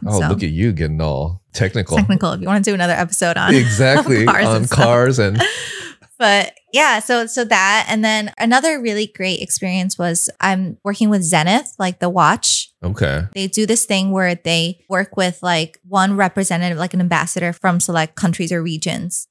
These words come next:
Speaker 2: So I was lucky enough to be able to represent Taiwan, the almost brand ambassador of their, um, Zenith Dreamers campaign.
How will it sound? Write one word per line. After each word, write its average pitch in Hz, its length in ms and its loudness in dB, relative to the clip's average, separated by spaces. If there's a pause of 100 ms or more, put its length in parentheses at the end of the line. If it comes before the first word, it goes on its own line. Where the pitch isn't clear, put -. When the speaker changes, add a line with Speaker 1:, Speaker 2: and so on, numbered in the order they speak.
(140)
Speaker 2:
So 160 320 -2
I 175 140 0
was 170 540 -4
lucky 185 280 -6
enough 175 220 -2
to - 80 -6
be 170 80 -2
able 165 120 -2
to 180 120 -6
represent 165 420 -4
Taiwan, 147 480 -2
the 143 320 -2 (120)
almost 185 240 -4
brand 175 180 2
ambassador 165 720 0
of 165 260 -2
their, 165 480 -4
um, 156 360 -6
Zenith 165 520 -2
Dreamers 190 540 -2
campaign. 240 540 -2